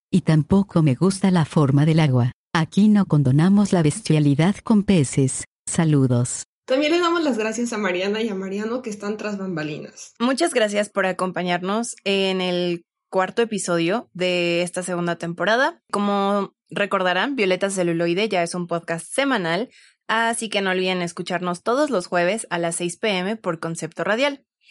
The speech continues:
Speaker 3: Y si se pierden la transmisión, siempre pueden escucharnos a la hora que quieran y en donde quieran, ya sea en la página de Concepto o en Spotify o en Apple Podcast.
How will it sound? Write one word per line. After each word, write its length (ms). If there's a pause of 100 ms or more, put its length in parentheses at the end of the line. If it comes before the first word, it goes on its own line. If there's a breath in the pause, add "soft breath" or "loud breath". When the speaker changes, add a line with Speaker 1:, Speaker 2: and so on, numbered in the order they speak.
(500 soft breath)
Speaker 3:
Y 300
si 120
se 120
pierden 300
la 100
transmisión, 600
siempre 280
pueden 300
escucharnos 640
a 100
la 140
hora 140
que 120
quieran 400
y 200
en 100
donde 260
quieran, 400
ya 220
sea 160
en 80
la 100
página 320
de 80
Concepto 720
o 120
en 120
Spotify 680
o 140
en 80
Apple 340
Podcast. 520